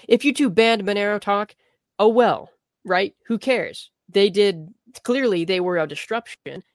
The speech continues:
if they were banned. Clearly they were doing too much good things if they were banned. I think we should be less worried about, you know, the fact that the platforms are bad and worry more about, let's, let's see how we can take advantage of these for good.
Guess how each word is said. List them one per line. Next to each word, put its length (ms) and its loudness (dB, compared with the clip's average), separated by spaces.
if 120 -10
they 120 -2
were 140 -6
banned. 340 -6
Clearly 280 -2
they 120 -4
were 100 -8
doing 280 -8
too 120 -10
much 240 -6
good 180 -8
things 280 -8
if 100 -16
they 100 -6
were 140 -14
banned. 380 -14
I 120 -6
think 200 -4
we 120 -16
should 100 -20
be 120 -6
less 260 -4
worried 300 -6
about, 300 -8
you 100 0
know, 280 -4
the 160 -6
fact 220 0
that 80 -8
the 40 -20
platforms 420 -4
are 100 -2
bad 460 -4
and 140 -10
worry 200 -6
more 200 -6
about, 320 -6
let's, 280 -2
let's 180 -2
see 140 -6
how 160 0
we 160 -2
can 300 -4
take 180 -6
advantage 420 -6
of 120 -8
these 260 -12
for 540 -10
good. 320 -8